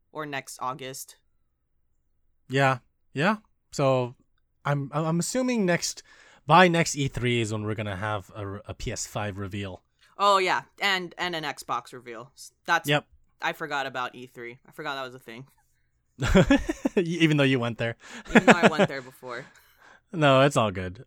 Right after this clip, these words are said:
Speaker 2: Uh, so yeah, P S five, it's coming out. We thought it would be longer, but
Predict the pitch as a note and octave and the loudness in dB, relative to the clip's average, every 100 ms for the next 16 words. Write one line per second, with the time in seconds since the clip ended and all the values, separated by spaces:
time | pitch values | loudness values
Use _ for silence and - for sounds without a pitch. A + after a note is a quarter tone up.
0 | - B2 B2 B2 A#2+ A#2 A#2 A2+ - A#2+ | 2 6 6 6 6 4 2 -4 -4 2
1 | E3 E3+ - D3 - D3 D#3 D#3 - _ | 6 4 4 0 4 6 6 4 -4 _
2 | _ - - D3+ D3 D3 E3 F3 - _ | _ -20 -6 -2 0 4 4 4 0 _
3 | _ _ - B2 D3 D3+ D3+ C#3+ C#3+ C3+ | _ _ -6 0 4 6 6 4 2 4
4 | D#3+ F3 F3+ F3+ C#3 A#2+ | 4 4 2 2 0 -2